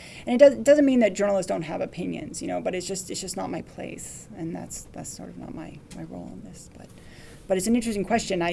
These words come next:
I, you know, Alex Kingsbury, others at the Globe have written about this, 'cause, you know, the discussion is always, "Well, we have, you know, we receive more refugees than any other country in the world, but it really, is it, is it enough?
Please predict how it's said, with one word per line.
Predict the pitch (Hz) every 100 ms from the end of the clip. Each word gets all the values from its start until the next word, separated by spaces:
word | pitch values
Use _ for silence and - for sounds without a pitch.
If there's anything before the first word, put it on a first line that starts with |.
| -
I, | 180 175
you | 190
know, | 180 180
Alex | 190 190 -
Kingsbury, | 196 180 190 185
others | 196 180 180 170
at | 175
the |
Globe | 170 180 175
have | 175 170
written | 196 180
about | 165 - -
this, | - -
'cause, | - - - - - - - -
you | 190
know, |
the | 180
discussion | 175 214 185 196
is | 185
always, | 185 180
"Well, | 185 185
we | 170
have, | 170 190 165 - - - - - -
you | 220
know, | 196
we | 180
receive | 180 180 202
more | 180 175
refugees | 170 180 180 165
than | 170
any | 165 170
other | 165
country | 170 170 175
in |
the | 175
world, | 185 175 175
but | 175
it | -
really, | 170 175 170
is | 165
it, | 180 -
is | - 165
it | 180
enough? | - -